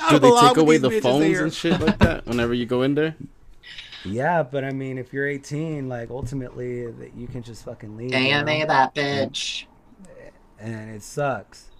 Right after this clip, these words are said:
Speaker 1: It sucks, but it's the reality. I really feel like you have to make your mind up.
Speaker 3: Right.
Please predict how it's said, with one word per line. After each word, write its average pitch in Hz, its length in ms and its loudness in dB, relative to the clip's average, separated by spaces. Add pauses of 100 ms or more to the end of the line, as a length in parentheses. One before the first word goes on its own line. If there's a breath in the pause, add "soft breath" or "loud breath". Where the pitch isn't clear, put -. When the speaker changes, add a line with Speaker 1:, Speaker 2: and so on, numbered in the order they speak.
(100)
Speaker 1:
It 104 140 -14
sucks, 151 300 -2
but 135 100 -12
it's 131 120 -8
the 135 60 -10
reality. 117 440 -6
I 101 60 -12
really 120 340 -6
feel 127 260 -10
like 113 180 -10
you 104 100 -18
have 113 360 -10
to - 100 -16
make 110 280 -12
your 107 80 -10
mind 92 340 -14
up. 85 140 -16
Speaker 3:
Right. 120 260 -10